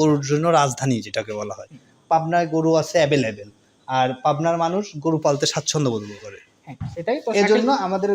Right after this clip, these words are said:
Speaker 1: কিন্তু কম দামে কিনে নিয়ে এসে দিতে পারতেছি। আর এটা তো গাই গরু না যে ভাই দশের বললাম পাঁচশের হবে, আপনি ষাঁড় গরু, আপনি সরজমিনে আসেন, আমি বলছি আমার মুখের কথা বিশ্বাস করতে হবে এমন না,
Speaker 2: হুম।
Speaker 1: এসে ইনশাল্লাহ দেখে আপনার এস্টিমেট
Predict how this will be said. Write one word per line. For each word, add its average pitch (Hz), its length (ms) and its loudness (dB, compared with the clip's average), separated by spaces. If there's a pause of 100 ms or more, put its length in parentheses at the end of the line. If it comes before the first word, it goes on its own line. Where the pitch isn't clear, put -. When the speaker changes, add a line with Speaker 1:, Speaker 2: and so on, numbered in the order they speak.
(100)
Speaker 1:
কিন্তু 190 160 -12 (120)
কম 202 120 6 (120)
দামে 175 200 2
কিনে 196 220 2
নিয়ে 170 140 0
এসে - 160 0
দিতে 190 200 2
পারতেছি। 139 360 0 (720)
আর 147 160 2 (120)
এটা 180 180 2
তো 180 60 2
গাই 175 260 6
গরু 165 200 2
না 175 140 2
যে 151 100 2
ভাই 147 120 4 (380)
দশের 151 300 2
বললাম 139 240 0
পাঁচশের 127 340 0
হবে, 104 160 -12 (520)
আপনি 135 160 -14 (100)
ষাঁড় 151 280 2
গরু, 165 160 2 (640)
আপনি 156 300 0
সরজমিনে 156 500 2
আসেন, 214 220 -2 (320)
আমি 151 120 -2 (120)
বলছি 175 240 2 (100)
আমার 160 180 0
মুখের 160 240 -2
কথা 160 200 2
বিশ্বাস 147 260 -6
করতে 156 160 -6
হবে 160 200 2
এমন 151 180 -2
না, 262 60 -6
Speaker 2:
হুম। - 340 -16 (100)
Speaker 1:
এসে 175 140 2 (100)
ইনশাল্লাহ 185 280 2 (100)
দেখে 165 220 2 (340)
আপনার 160 340 0
এস্টিমেট 170 320 -2